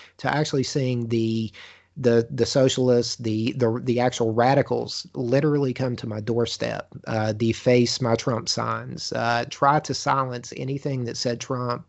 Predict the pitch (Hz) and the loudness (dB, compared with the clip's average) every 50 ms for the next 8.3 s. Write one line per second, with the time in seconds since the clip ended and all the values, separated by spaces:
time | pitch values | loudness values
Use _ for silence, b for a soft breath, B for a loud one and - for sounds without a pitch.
0 | _ - - 127 127 127 131 131 127 127 135 - 135 127 120 123 123 117 123 120 | _ -10 -8 -6 -6 -6 -6 -8 -8 -8 -8 -6 -4 -2 -2 -2 0 0 0 0
1 | - 139 131 131 - - - - - - 131 117 113 120 120 127 143 - - - | 4 4 4 4 4 0 -4 -10 -10 -8 -6 -4 0 0 -2 -2 -2 -8 -14 -16
2 | _ _ - - 143 139 127 120 120 120 110 107 131 131 139 123 135 113 - - | _ _ -12 -6 -4 -4 -2 0 0 0 2 4 6 6 6 6 4 2 0 -4
3 | - - - B B B B B B B B B - 135 127 - - 143 131 180 | -8 -8 -10 B B B B B B B B B 0 0 2 4 4 4 4 6
4 | 226 247 233 185 160 165 - - 175 165 170 165 156 147 143 147 - 156 151 143 | 4 4 2 2 2 0 2 2 4 4 4 4 4 4 4 2 4 4 2 2
5 | 147 - - - - 175 175 175 151 143 160 156 151 - - 156 139 135 135 135 | 2 -2 -8 -2 2 4 4 4 4 4 2 2 2 0 0 0 2 2 2 2
6 | 131 - - - 131 123 127 135 143 147 - - 160 156 151 143 139 - 127 127 | 0 0 -2 -4 0 2 4 6 4 4 2 2 0 0 0 0 0 -2 -2 0
7 | 135 139 143 131 143 135 123 120 131 135 127 131 113 127 127 131 135 135 135 139 | 0 0 2 2 2 2 2 2 2 2 2 2 0 0 0 0 0 -2 -2 -2
8 | 139 139 139 - - | -2 -2 -4 -6 -8